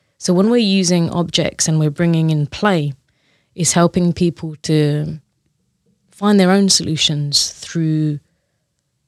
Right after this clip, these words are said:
improvisation, through spontaneity, through feeling, through noticing,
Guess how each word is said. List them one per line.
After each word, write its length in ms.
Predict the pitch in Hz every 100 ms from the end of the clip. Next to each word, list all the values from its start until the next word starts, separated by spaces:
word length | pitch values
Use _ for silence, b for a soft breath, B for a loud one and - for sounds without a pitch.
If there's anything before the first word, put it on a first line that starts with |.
| _ _ _ _
improvisation, 1080 | - 175 170 170 165 170 170 - 147 143 147 - _
through 200 | _ 175
spontaneity, 1000 | 151 - 165 151 170 165 170 160 170 151 - _ _
through 640 | - 160 165 160 151 151 - _ _ _ _ _ _ _
feeling, 760 | _ - 233 220 185 160 - 156 _ _ _ _ _ _
through 160 | - 190
noticing, 600 | 185 185 - 175 165